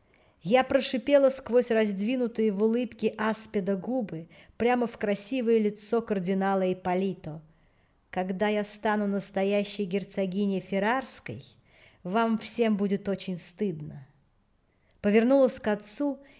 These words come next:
и со смехом попросила подписать все бумаги.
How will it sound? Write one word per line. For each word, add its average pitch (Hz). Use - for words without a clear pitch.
и -
со 233
смехом 254
попросила 214
подписать 208
все -
бумаги. 170